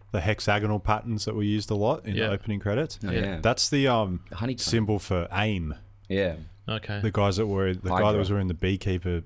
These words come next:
Speaker 1: suit.
Speaker 2: Yeah.
Speaker 1: So, I don't know, there's a lot of weird
Speaker 2: Yeah.
Speaker 1: innuendo
Speaker 3: Little
Speaker 1: going
Speaker 2: See,
Speaker 1: on.
Speaker 2: I, f-, I feel like when that, um, Geraldine was kicked out, it looked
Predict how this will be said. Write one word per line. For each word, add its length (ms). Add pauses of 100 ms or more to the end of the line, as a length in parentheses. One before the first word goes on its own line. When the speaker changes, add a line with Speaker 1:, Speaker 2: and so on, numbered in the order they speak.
Speaker 1:
suit. 400 (300)
Speaker 2:
Yeah. 180 (240)
Speaker 1:
So, 420 (640)
I 100
don't 100
know, 100
there's 120
a 60
lot 180
of 60
weird 260 (600)
Speaker 2:
Yeah. 400
Speaker 1:
innuendo 500
Speaker 3:
Little 140
Speaker 1:
going 180
Speaker 2:
See, 160
Speaker 1:
on. 140
Speaker 2:
I, 40
f-, 160
I 100
feel 380
like 220 (100)
when 220
that, 320
um, 400
Geraldine 400
was 120
kicked 320
out, 320 (1080)
it 120
looked 200